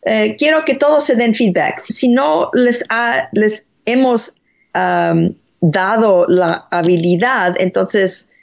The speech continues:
todo va a resultar peor, no mejor. Entonces, empieza, empieza con, eh, enseñarle a la gente cómo hacerlo en una manera que tiene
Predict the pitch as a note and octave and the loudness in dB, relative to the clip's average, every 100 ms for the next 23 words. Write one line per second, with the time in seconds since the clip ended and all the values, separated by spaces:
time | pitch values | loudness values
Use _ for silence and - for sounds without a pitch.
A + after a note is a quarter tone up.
0 | _ _ C4+ C#4+ A#3+ G3 F#3 F#3+ F#3 F3+ | _ _ 2 4 2 0 -2 -2 0 -2
1 | E3+ - G3 B3 A3+ - F#3+ A3+ F3 - | -2 -2 0 2 0 0 0 2 0 0
2 | - - - _ _ - A#3 C4+ - A#3+ | -2 -2 -10 _ _ -4 -2 -2 0 -2
3 | A3 B3+ C4+ D4 - A#3 A3 C4 D4 A4 | 0 0 0 0 -4 -2 0 0 0 0
4 | A4 - G#3+ G3 F#3+ F#3 - _ _ _ | -2 0 0 2 2 -2 -12 _ _ _
5 | F#3 F3 F3+ G3 F#3+ G3+ F#3 A3 C#4 A3+ | -2 -2 0 0 0 2 2 0 0 0
6 | F#3+ F#3 - B3 B3 - G#3+ G#3 G#3+ - | 0 -2 -2 0 0 0 2 2 2 0
7 | F3 E3+ G3+ D#4 - F#3+ G3+ G#3+ A#3+ A3+ | 0 2 0 -2 -2 0 2 2 2 2
8 | G3 F3 F#3 B3 - - _ _ _ - | 2 0 0 -4 -6 -20 _ _ _ -4
9 | G3 F#3 F3+ A#3+ A#3 A#3 - | 0 0 0 0 2 0 -4